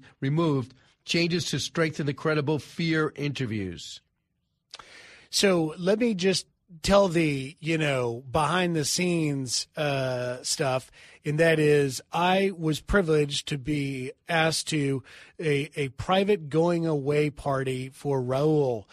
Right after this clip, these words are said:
Speaker 2: Ortiz, who was the previous
Speaker 1: Right.
Speaker 2: Border Patrol chief. The commissioner, C B P Commissioner Troy Miller was there. I've known Troy Miller for many years,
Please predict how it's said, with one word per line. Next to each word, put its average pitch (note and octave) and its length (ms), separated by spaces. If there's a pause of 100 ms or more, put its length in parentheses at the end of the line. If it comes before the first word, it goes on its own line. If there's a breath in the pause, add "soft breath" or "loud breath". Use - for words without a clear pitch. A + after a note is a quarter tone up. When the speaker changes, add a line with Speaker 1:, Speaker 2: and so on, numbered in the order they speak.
(360 loud breath)
Speaker 2:
Ortiz, D3+ 600
who D3 100
was C3+ 160
the C#3+ 80
previous D#3 560
Speaker 1:
Right. B2 100
Speaker 2:
Border D3 160
Patrol C3 380
chief. B2+ 680
The C3+ 80
commissioner, E3 840 (260 loud breath)
C - 160
B E3+ 80
P D#3+ 140
Commissioner D#3 640
Troy D#3 200
Miller C#3+ 380
was C3+ 400
there. C#3 400
I've A2+ 160
known C3+ 300
Troy C#3+ 220
Miller C#3 300
for C3+ 140
many C#3 220
years, C3+ 560